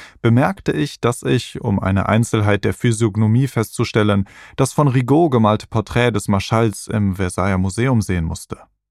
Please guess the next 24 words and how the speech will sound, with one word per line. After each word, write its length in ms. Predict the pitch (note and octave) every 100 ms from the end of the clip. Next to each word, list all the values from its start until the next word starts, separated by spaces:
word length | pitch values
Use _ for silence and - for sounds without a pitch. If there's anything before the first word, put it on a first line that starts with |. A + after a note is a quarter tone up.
| _ _ _ _ _ _ _ _ _ _ _ _ D3+
Um 80 |
diesen 260 | C#3 G3 G3
Besuch 380 | D3 B2+ D3+ D#3
in 80 | C3
der 120 | A2
Stadt 260 | - A#2
des 100 | A2
großen 320 | - G#2+ - A2+
Königs 340 | A#2+ A2+ G#2+
auszuführen, 800 | G#2+ A#2 - - D#3 D3 C#3 C3
wollte 260 | D#3 F#3
ich 160 | D#3+ -
einen 200 | A#2+ A#2+
günstigen 420 | A#2+ B2+ - A2
Tag 300 | - G#2+ A2+
abwarten, 500 | G#2 - F2 F2 A#2+
um 180 | A2+ G#2
gleichzeitig 720 | G2 G#2 A2 - B2 B2+ A#2+
eine 160 | B2+ B2
Promenade 540 | - C3 B2+ B2+ B2+
im 100 | B2
Park 320 | A2+ A2+ A2+
zu 140 | - A#2+
unternehmen, 600 | A#2+ B2 B2+ C3 C3